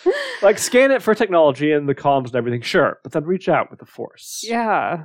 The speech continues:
Speaker 1: It's already a long enough book. An extra paragraph is not gonna <laughs> change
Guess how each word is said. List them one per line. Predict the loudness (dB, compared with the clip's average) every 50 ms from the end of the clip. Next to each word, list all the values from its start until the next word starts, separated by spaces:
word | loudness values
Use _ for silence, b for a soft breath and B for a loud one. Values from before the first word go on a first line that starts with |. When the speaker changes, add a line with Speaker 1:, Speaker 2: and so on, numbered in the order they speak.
| -12 _ -6
Speaker 1:
It's | 0 4
already | 6 6 8 8
a |
long | 6 6 6 6
enough | 4 2 2 2
book. | 0 0 2 2
An | 0
extra | 0 0 -2 -2
paragraph | 2 4 4 4 4 2 -2 -2 -6
is | -2 0
not | 2 2 2 2
gonna | 2 0 0
<laughs> |
change | 0 0 2 2 2 2